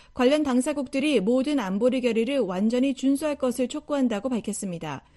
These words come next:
또 러시아가 국제 인도법을 준수하고 광범위한 지역에 영향을 미치는 무기 사용을 자제할 것을 촉구한다고 밝혔습니다. 반면 러시아는 이날 안보리 회의에서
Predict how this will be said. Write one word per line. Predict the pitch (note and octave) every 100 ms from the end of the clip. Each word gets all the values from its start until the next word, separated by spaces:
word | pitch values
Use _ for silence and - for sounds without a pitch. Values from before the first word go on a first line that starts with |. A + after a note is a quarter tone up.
| _ _ _ _ -
또 | A#3+
러시아가 | A#3+ A#3+ B3+ A#3 C#4 G#3+
국제 | B3 A#3 D4+
인도법을 | B3+ G#3+ C#4+ C#4 C4 B3+
준수하고 | B3 A#3 A#3 A3 G#3 F#3+ A3 - -
광범위한 | B3 A#3+ B3 C#4 C#4+ D4
지역에 | C4+ B3+ A#3 C#4
영향을 | F#3 F3+ B3+ C4+
미치는 | A#3+ A#3 C#4 C#4
무기 | A3 A3+ C4
사용을 | B3+ A#3 G#3+ C#4
자제할 | C#4+ G3+ F3+ A#3 A3+
것을 | G3 B3+ C4
촉구한다고 | E4+ - D#4+ C4+ A3 C4+
밝혔습니다. | A3+ A3 G3 F#3 D#3+ D3+ A2+ - - - - - _
반면 | - B3+ D#4
러시아는 | C4+ C4 D#4 D4+ D#4
이날 | C4 C#4+ C#4+
안보리 | G#3 G3+ C4 C#4+
회의에서 | C#4 B3+ A#3 G#3+ A#3+ F3